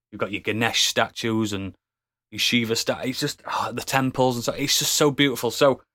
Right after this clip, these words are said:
the main, like, loop of this game is after the initial, like, um, prologue and stuff, you, you're just put in this massive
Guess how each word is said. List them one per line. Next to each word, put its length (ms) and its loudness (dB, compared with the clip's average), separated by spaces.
the 60 -2
main, 460 4
like, 240 -4
loop 380 2
of 80 4
this 240 0
game 320 -4
is 320 -6
after 300 0
the 200 4
initial, 460 0
like, 380 -6
um, 460 -8
prologue 420 2
and 140 -4
stuff, 260 -10
you, 160 -2
you're 120 2
just 180 -2
put 160 4
in 40 2
this 140 -2
massive 560 2